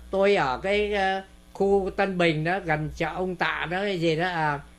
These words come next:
gần chợ đó thì, thì là cái chợ Tân Bình đó, à, chợ,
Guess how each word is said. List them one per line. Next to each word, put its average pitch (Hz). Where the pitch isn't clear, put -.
gần 151
chợ 156
đó 165
thì, 190
thì 160
là 151
cái 202
chợ 151
Tân 180
Bình 156
đó, 165
à, 139
chợ, 139